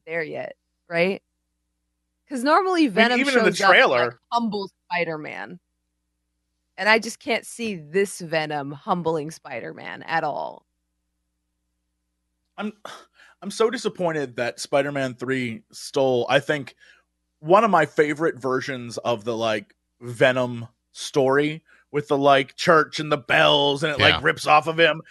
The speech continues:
Speaker 2: Like, that's one of, like, the best
Speaker 1: Yeah.
Speaker 2: moments in that whole, like, oh, I think that's great. I'm so sad they stole that. <laughs> And they were like, "Now anyone who else uses this copies."
Speaker 3: They copied us. Yeah.
Speaker 2: Oh, it sucks. That's one of my favorite moments.
Speaker 3: It was a
Speaker 2: They
Speaker 3: really
Speaker 2: were
Speaker 3: good
Speaker 2: just like,
Speaker 3: moment.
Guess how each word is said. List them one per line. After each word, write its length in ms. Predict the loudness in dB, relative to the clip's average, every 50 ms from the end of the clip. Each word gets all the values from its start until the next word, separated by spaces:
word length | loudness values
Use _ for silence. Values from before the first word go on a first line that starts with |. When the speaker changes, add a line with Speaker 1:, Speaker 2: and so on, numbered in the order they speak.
| -20 -18 _ 0
Speaker 2:
Like, 100 | 4 4
that's 140 | 4 4
one 100 | 2 0
of, 40 | 2
like, 160 | 2 4 4
the 80 | 4 2
best 420 | 2 2 4 4 4 4 2 0
Speaker 1:
Yeah. 60 | 0 4
Speaker 2:
moments 420 | 4 6 6 4 2 0 -2 -2
in 80 | -4 -2
that 160 | -2 -2 -4 -4
whole, 300 | 0 2 2 2 4 4
like, 340 | 4 4 4 2 0 -4 _ _
oh, 440 | -12 -8 -6 -6 -4 -4 -4 -6 -8 -8 _ _ _ _ -2
I 80 | 0
think 100 | 2 2
that's 120 | 0 0 2
great. 220 | 2 2 2 0 -4 _ _ _ -10
I'm 100 | -10 -4
so 200 | 0 0 2 2
sad 240 | 4 4 4 4
they 100 | 4 2
stole 320 | 0 0 -2 0 0 2 2
that. 240 | 2 2 0 0 -4
<laughs> 40 |
And 140 | -6 -10 -12 -12 -16 -6 0
they 100 | 2 2 4
were 80 | 4
like, 240 | 4 4 4 2 -2 _ _ _ _ _ _ _
"Now 280 | 0 4 6 6 6 4 4
anyone 340 | 2 2 2 2 0 0
who 140 | 0 2 2 4
else 260 | 2 2 0 -2 -6
uses 320 | -6 -6 -6 -8 -10 -10
this 400 | -10 -10 -10 -10 -12 -16 -20 -20 _ _ _ _ _ _ _ _ _ _ _ _ _ _ _ _ _ -12
copies." 380 | -12 -10 -10 -10 -12 -12 -8
Speaker 3:
They 100 | -6 -6
copied 400 | -4 -2 -2 -2 -2 -4 -8 -12
us. 240 | -12 -12 -12 -16 _ _ _ _ -14
Yeah. 180 | -12 -12 -12 -12 -14 _ _ _ _ -6
Speaker 2:
Oh, 240 | -4 -4 -4 -4 -6
it 120 | -8 -10
sucks. 440 | -10 -6 -6 -6 -6 -8 -12 -20 -8
That's 180 | -6 -6 -6 -4
one 60 | -4
of 20 | -6
my 100 | -6 -2
favorite 300 | 0 0 0 0 0 0
moments. 340 | 0 0 0 0 -2 -2 -2
Speaker 3:
It 40 |
was 140 | -2 -2 -2
a 40 | -4
Speaker 2:
They 60 | -4
Speaker 3:
really 120 | -4 -4 -4
Speaker 2:
were 20 |
Speaker 3:
good 60 | -6 -6
Speaker 2:
just 100 | -2 0
like, 160 | 0 0 0
Speaker 3:
moment. 140 | 0 0